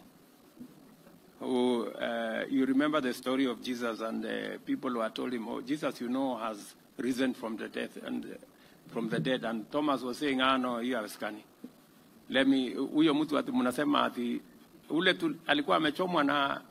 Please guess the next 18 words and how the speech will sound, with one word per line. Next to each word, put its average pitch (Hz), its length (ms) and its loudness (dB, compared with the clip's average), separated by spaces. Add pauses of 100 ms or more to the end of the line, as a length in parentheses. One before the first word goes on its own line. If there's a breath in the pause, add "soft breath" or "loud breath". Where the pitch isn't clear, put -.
(220)
na 135 140 2
mkuki 139 440 0
ati 131 180 0
ameamuka. 135 500 2 (920)
Hebu 147 300 0
niguze 135 400 4
mahali 127 300 2
alikuwa 117 300 -2
amechomwa." 117 460 -6
You 131 120 -2
know, 165 200 -4
that, 139 320 -2
so 160 160 2
that's 160 300 4
where 143 220 4
we 120 200 2
are. 107 160 0 (120)
But - 280 2